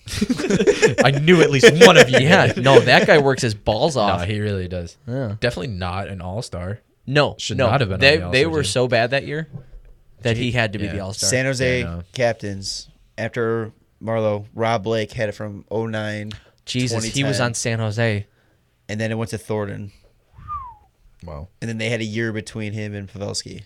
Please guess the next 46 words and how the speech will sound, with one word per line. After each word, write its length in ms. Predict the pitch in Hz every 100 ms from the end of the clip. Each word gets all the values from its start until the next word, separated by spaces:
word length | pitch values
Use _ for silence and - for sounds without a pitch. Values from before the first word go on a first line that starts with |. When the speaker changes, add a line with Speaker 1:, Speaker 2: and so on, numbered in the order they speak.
| -
Speaker 1:
Yeah, 140 | 113
that 100 | 101
was 120 | 107
when 120 | 120 107
they 100 | 92
were 100 | 87 71
fucking 600 | - - 107 95 90 82 _ _ _ _ _ _ _
Speaker 2:
Shit 280 | - 104 98
show. 240 | 90 95 - _
Speaker 1:
That's 160 | 113 104
when 80 | 110
they 80 | 98
blew 360 | 90 101 110
the, 260 | 101 101 95
uh, 200 | 87 82 - _ _
three 280 | - 107 98
oh 80 | 92
lead 300 | 90 98 92
to 140 | -
L 200 | 92 90
A 240 | 90 90 85 - _ _ -
and 120 | 92
then 100 | 92
had 220 | 87 90
no 380 | 95 101 104 98
idea 440 | 92 87 98 95
what 360 | 87 85 98 -
the 80 | 98
fuck 440 | - - 101 90
was 120 | 98
going 240 | 90 92 90
on 160 | 87
the 60 | 87
next 200 | 85 85
season. 420 | - 85 85 82 - - _ _ _ _ _ _ _ -
Um, 400 | 104 95 85 87 _ _ _ _ -
but 140 | 123
yeah, 240 | 113 101 98 -
uh, 360 | 104 95 90 92 - _ _ _ _ -
Leafs 300 | 113 117 98
waiting 280 | 101 98 95
a 40 |
year 400 | 92 92 92 90 _ _ _ - - - _ _ _ _ _ -
and 100 | 98
then 120 | 95
get, 220 | 98 95